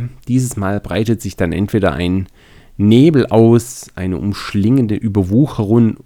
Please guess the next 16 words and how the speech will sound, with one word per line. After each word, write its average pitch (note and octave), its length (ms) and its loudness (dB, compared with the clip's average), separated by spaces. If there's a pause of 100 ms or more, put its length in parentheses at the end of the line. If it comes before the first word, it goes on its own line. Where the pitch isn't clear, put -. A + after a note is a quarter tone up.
(340)
äh, E2+ 60 -10
Überwucherung G2 1120 0 (420)
oder F3 380 4
das G#2+ 200 -2
schreckliche A#2+ 540 -4
Kreischen A2+ 560 -4
des F2 160 -6
Fremden G2+ 520 -4
im F2 120 -4
Theater. - 680 -12 (680)
Also G2+ 200 -2
davor G#2 360 2
waren F#2 200 2
es - 80 -8
ja E2 80 -2
Feuer, C3 600 2